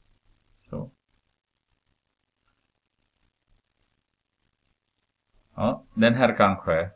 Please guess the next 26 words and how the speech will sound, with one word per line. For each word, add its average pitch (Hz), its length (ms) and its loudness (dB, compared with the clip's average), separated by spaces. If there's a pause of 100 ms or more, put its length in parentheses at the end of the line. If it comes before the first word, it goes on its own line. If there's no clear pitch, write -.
(140)
den 90 140 -6
här 104 200 0
gången 92 280 0
så - 160 -6
visar 85 340 -6
jag 78 300 -4
på 82 140 0
miniräknare 90 760 -2
om 107 140 -6
vi 98 100 0
har 98 140 -2
gjort 85 360 -6
rätt 90 260 -2
då. - 240 -10 (800)
Ska - 220 -20
vi 104 100 -10
se - 220 -10
om 87 200 -12
vi 95 320 -6 (180)
får 90 380 -8 (200)
ta - 120 -6
fram 98 320 -10
miniräknare 95 580 -6
där. 101 300 -10 (640)
Exit - 540 -8
där. 95 340 -2